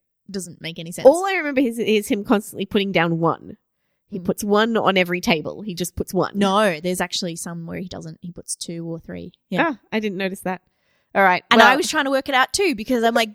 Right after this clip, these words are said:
Speaker 1: <laughs> these do not reflect the value of these items in any kind of human currency.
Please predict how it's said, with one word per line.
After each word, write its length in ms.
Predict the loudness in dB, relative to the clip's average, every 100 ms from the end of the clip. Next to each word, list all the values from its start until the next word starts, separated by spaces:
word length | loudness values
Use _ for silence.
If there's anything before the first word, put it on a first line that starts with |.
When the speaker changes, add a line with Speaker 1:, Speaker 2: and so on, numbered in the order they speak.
| -10
Speaker 1:
<laughs> 80 | -6
these 400 | 0 2 2 2
do 120 | 2
not 200 | 2 2
reflect 440 | 0 -2 -2 -2 -6
the 100 | 0
value 460 | 4 4 2 -2
of 240 | 2 2 2
these 200 | -6 0
items 480 | 2 2 0 -2 -2
in 320 | -2 0 0 0
any 240 | 0 0
kind 220 | -2 0
of 80 | 0
human 420 | 0 -6 -4 -4 -2
currency. 720 | -2 -2 -4 -6 -6 -6